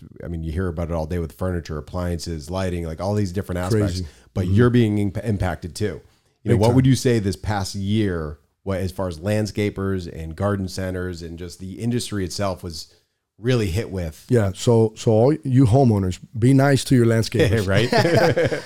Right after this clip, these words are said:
Speaker 2: <laughs> Be nice to anyone that's doing work at your house, because, you know, these are the people that, you know, they, they interact with you the most, and they're trying their hardest to get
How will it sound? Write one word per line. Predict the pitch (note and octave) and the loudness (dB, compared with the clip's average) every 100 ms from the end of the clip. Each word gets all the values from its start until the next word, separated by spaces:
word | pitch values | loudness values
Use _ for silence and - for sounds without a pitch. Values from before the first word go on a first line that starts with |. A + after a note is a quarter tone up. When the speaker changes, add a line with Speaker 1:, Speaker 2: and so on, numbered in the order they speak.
| - | -4
Speaker 2:
<laughs> | A#2 | 4
Be | D3 | 6
nice | D#3+ E3+ | 6 4
to | - | 4
anyone | D3 D#3+ D#3 | 4 6 6
that's | C#3 A2 | 6 4
doing | C3 C3+ | 4 6
work | B2 C3 | 6 6
at | B2+ | 4
your | A#2 | 4
house, | A#2+ C3 | 4 2
because, | - A2 G#2+ F#2+ G2 | 2 2 2 2 0
you | A#2 | 0
know, | G#2+ G2+ F#2+ | 2 0 -4
these | A2+ A#2+ B2 | -2 2 4
are | |
the | A#2+ | 4
people | G2 B2 A#2 G#2+ | 4 2 4 4
that, | G#2 G2+ _ _ _ _ _ | 2 0 _ _ _ _ _
you | A#2+ | -2
know, | G#2+ G2+ G#2 | 0 0 0
they, | A2 A2 G#2+ A2 | 2 4 4 0
they | A2+ G#2 | 0 2
interact | A#2 A2 A2 G#2+ | 4 4 2 2
with | G#2+ | 2
you | A2 | 4
the | G#2 | 4
most, | A2 B2+ - | 4 4 2
and | G#2+ G2+ | 0 2
they're | G#2+ G#2 | 2 0
trying | - A2 A2 | -2 0 2
their | G#2 | 2
hardest | F2 G#2 G#2 F#2 | 2 2 2 0
to | G#2+ | -4
get | F#2+ G#2 G#2 | 0 0 0